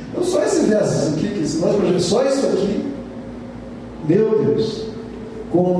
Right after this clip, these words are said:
nosso mundo seria melhor, como os nossos lares seriam melhor, e como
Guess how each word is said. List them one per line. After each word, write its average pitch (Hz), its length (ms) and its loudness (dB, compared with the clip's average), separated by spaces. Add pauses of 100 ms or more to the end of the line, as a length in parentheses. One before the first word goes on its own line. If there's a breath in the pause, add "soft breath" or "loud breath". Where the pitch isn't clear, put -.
nosso 165 240 2
mundo 143 240 4
seria 139 260 2
melhor, 123 480 2
como 147 140 2
os 135 100 2
nossos 120 360 0
lares 123 300 2
seriam 113 240 0
melhor, 113 600 0 (380)
e 143 40 0 (120)
como 165 540 2